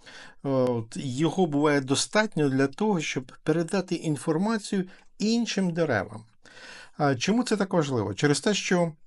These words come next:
під час затемнення, е, дерева мають розуміти, що це затемнення, а не просто ніч,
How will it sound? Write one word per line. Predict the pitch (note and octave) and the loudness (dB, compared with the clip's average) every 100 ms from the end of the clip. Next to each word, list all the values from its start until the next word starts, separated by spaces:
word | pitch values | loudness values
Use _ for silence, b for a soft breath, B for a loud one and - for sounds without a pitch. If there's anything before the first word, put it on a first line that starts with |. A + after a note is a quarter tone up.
| - - - - - _ - - | -20 -20 -20 -20 -20 _ -20 -8
під | - C3 | -4 -2
час | - E3+ - C3 | 2 2 2 -2
затемнення, | A2 C#3 C3 G3+ A#3 E3+ A#2+ A2 A#2 - - - - | 0 0 2 0 2 2 0 -2 -4 -14 -20 -14 -4
е, | C#3 C3 B2+ A#2+ - - - - - | -2 0 0 -2 -6 -10 -16 -16 -12
дерева | B2+ D3 F#3+ A3 | -2 2 2 2
мають | E3 C3+ D#3+ F3 D#3 A#2+ - b b | 0 -2 0 0 0 -4 -10 b b
розуміти, | C#3 C#3 D3 D#3+ D3 | 0 2 2 0 0
що | B2+ C#3 | 0 0
це | A#2+ C#3+ | 0 0
затемнення, | B2+ B2+ B2 B2 B2+ D3 D3+ | 0 0 0 2 0 2 0
а | C3 | 2
не | C3+ | 0
просто | A#2+ C#3 - - | 2 0 0 -2
ніч, | B2 A2 D3+ F#3+ - | 0 0 -4 -6 -12